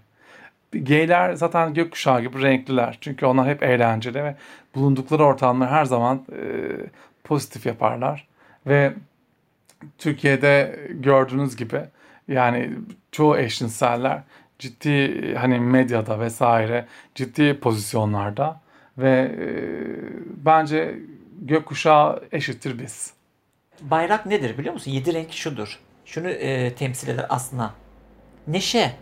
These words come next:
Speaker 2: hayat. Bak yedi renk var orada. Neşe, hayat, huzur, mutluluk, sevgi, aşk. Aslında o bayrak onu temsil ediyor.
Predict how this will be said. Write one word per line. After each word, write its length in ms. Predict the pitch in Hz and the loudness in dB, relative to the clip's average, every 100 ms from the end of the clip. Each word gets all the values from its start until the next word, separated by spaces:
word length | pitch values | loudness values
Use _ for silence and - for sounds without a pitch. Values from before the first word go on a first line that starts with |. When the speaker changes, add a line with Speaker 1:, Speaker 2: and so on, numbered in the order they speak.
| - - - - - - - | -20 -20 -20 -20 -20 -20 -20
Speaker 2:
hayat. 600 | - - 160 202 175 - - - - - - - - - - 120 | -16 0 4 6 4 -2 -20 -20 -20 -20 -20 -20 -20 -20 -8 -6
Bak 200 | 117 135 | -4 -4
yedi 260 | 131 135 | -6 -4
renk 260 | 123 113 - | -4 -4 -4
var 120 | 104 | -6
orada. 340 | 107 - 101 - - _ _ - | -6 -8 -12 -14 -20 _ _ -10
Neşe, 480 | 135 143 - 160 127 - _ | -6 -4 -2 -4 -4 -12 _
hayat, 440 | - 135 143 135 - _ _ | -6 -2 2 0 -2 _ _
huzur, 640 | - - 127 127 151 147 - _ _ | -18 -12 -8 -2 -2 -2 -8 _ _
mutluluk, 720 | 135 123 - 143 139 151 - - _ _ | -10 -10 -2 0 2 2 0 -16 _ _
sevgi, 680 | - 160 156 151 165 208 240 - - - | -6 0 0 0 -2 -2 -4 -10 -20 -2
aşk. 600 | 170 151 127 - - - - _ _ _ _ _ _ _ _ _ _ _ _ _ _ _ _ | 0 2 0 -6 -8 -16 -18 _ _ _ _ _ _ _ _ _ _ _ _ _ _ _ _
Aslında 220 | 151 - | -6 -2
o 100 | 175 | -2
bayrak 300 | 156 170 190 | 2 2 2
onu 120 | 170 170 | -2 -4
temsil 400 | 143 123 - 127 | -6 -6 -8 -8
ediyor. 360 | 107 110 104 | -8 -10 -10